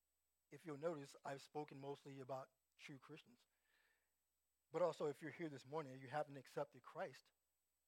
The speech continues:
there's inf-, there's something for you as well. This is a time where there needs to be some honest self-examination.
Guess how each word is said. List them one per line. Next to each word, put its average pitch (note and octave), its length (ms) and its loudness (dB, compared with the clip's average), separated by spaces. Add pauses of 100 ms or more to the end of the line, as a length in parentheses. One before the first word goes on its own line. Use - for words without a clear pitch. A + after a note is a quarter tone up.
(240)
there's C#3 240 -2 (160)
inf-, C#3 200 -6
there's C#3 200 0
something C#3 320 -4
for C3 80 -12
you C3+ 160 -6
as A#2 160 -8
well. C#3+ 240 -2 (1300)
This D#3 160 0
is E3 80 -10
a C#3 80 -6
time C#3+ 240 2
where C3+ 80 -6
there C3+ 120 -6
needs C#3 200 -8
to C3 80 -14
be C3+ 80 -6
some B2 240 -14
honest C3+ 320 -2 (240)
self-examination. C3 880 -8